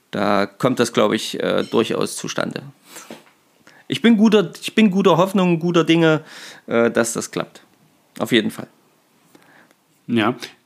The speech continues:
Speaker 2: ich hab nen, ich hab nen Ereignis der Woche.
Speaker 1: Okay, ich bin gespannt.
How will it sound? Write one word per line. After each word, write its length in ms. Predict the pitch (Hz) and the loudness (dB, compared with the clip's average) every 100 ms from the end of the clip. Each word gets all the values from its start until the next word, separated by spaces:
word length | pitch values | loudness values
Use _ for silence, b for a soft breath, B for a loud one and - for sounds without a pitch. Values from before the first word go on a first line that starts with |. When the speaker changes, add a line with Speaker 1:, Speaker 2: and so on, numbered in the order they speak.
| _ | _
Speaker 2:
ich 140 | - 190 | 0 0
hab 140 | 196 | 2
nen, 300 | 175 165 165 - | 2 2 -2 -4
ich 120 | - | -4
hab 100 | 214 | 0
nen 80 | 143 | 0
Ereignis 380 | 107 107 113 101 | 2 0 -2 -4
der 100 | 98 | -4
Woche. 240 | 92 104 - _ _ _ _ _ _ _ _ _ _ | -4 -6 -16 _ _ _ _ _ _ _ _ _ _
Speaker 1:
Okay, 240 | 135 131 | -2 2
ich 140 | 123 - | 2 0
bin 120 | 139 | -6
gespannt. 420 | 117 - 110 - | -6 -6 -6 -8